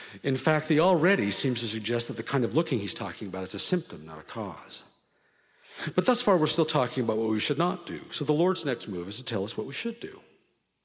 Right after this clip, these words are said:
"And if thy right eye offend thee, pluck it out and cast it from thee. For it is profitable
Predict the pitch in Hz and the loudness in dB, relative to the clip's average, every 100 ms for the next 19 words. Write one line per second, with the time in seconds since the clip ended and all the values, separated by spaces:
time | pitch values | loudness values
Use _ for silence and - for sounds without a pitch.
0 | - - - - - - 117 156 - 156 | -20 -20 -20 -20 -20 -2 2 2 2 2
1 | 127 120 117 110 107 98 - - 101 92 | 2 2 2 0 0 -2 -4 -4 -4 -4
2 | 73 65 69 - _ _ - - 135 123 | -8 -10 -14 -20 _ _ -8 -2 0 0
3 | 113 92 - - 98 - 110 - - - | 0 -2 -8 -12 -8 -4 -2 -2 -4 -4
4 | 101 92 - - _ _ _ _ _ _ | -4 -4 -10 -16 _ _ _ _ _ _
5 | _ _ - 147 139 - - 180 - 123 | _ _ 0 4 4 2 0 2 2 2
6 | 110 92 87 | 2 0 -4